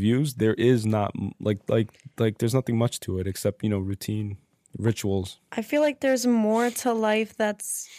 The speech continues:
Speaker 2: chaotic and stressful and
Speaker 1: And ugly.
Speaker 2: and ugly than there is entertaining.
Speaker 1: For sure.
Speaker 2: And, and the fact that you're, like, I feel like it gets to a point where they're not even making it entertaining for themselves.
Speaker 1: No.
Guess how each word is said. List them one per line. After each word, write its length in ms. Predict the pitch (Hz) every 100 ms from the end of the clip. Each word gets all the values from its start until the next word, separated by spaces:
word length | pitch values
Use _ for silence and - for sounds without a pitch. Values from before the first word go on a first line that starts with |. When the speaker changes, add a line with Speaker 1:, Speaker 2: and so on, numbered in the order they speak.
| - -
Speaker 2:
chaotic 840 | - 214 196 180 196 247 254 -
and 380 | 214 196 190 220 -
stressful 920 | - - 202 214 226 - 254 262 247
and 200 | 214 208
Speaker 1:
And 80 | 202
ugly. 480 | 135 151 104 92 - -
Speaker 2:
and 240 | 220 214
ugly 640 | - 202 214 262 277 294 277
than 320 | 208 202 220 226
there 180 | 220
is 220 | 220 214 214
entertaining. 960 | 214 220 196 - 196 220 196 185 196
Speaker 1:
For 120 | -
sure. 380 | 107 - 95 104
Speaker 2:
And, 400 | 208 214 214 202 -
and 220 | 214 226
the 60 | 220
fact 340 | 220 220 220
that 360 | 233 214 208 - _ _ _ _ _ _ _ _ -
you're, 440 | - - 233 254 - -
like, 300 | 240 240 -
I 120 | 226
feel 160 | 233 247
like 180 | 247 247
it 120 | 240
gets 200 | 226 -
to 80 | 240
a 60 | 202
point 380 | - 208 214 208
where 220 | 208 196
they're 220 | 202 208
not 180 | 214 214
even 260 | 214 202
making 360 | 196 196 - 214
it 240 | 202 202 -
entertaining 680 | 220 214 214 202 208 202 202
for 160 | - 208
themselves. 840 | 196 185 - 190 208 226 233 -
Speaker 1:
No. 320 | 90 90 98